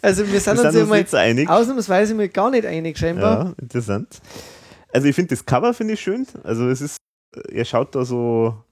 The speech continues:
Speaker 1: Spitzbübisch.
Speaker 2: spitzbübisch, äh, sehr, äh, dynamisch sozusagen. Hat
Speaker 1: Ja.
Speaker 2: achtzig Schilling damals gekostet. <laughs> Das ist das Preisschild noch drauf.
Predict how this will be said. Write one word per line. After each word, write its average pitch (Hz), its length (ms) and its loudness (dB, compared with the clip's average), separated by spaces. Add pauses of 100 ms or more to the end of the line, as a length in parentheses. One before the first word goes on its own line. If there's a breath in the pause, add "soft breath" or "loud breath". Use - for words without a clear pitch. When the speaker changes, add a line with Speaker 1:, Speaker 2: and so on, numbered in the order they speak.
(360)
Speaker 1:
Spitzbübisch. - 720 2
Speaker 2:
spitzbübisch, - 960 0
äh, 117 1500 -2
sehr, 107 960 2
äh, 101 40 -14 (180)
dynamisch 123 840 0
sozusagen. 143 760 -2 (560)
Hat 107 120 4
Speaker 1:
Ja. - 80 4
Speaker 2:
achtzig 104 320 -2
Schilling 147 300 0
damals 92 360 0
gekostet. - 580 -4 (200)
<laughs> - 160 -18
Das - 340 -4
ist - 20 -20 (100)
das - 280 -16
Preisschild 87 460 -2
noch 82 120 -2
drauf. 85 280 -2